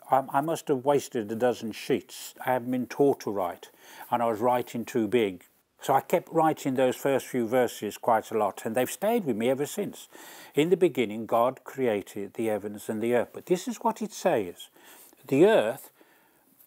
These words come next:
was without form." That meant it was ugly. "And it was void." That meant it was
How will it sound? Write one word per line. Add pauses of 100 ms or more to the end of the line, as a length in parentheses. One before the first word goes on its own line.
was
without
form."
That
meant
it
was (140)
ugly. (880)
"And
it (140)
was
void."
That
meant
it
was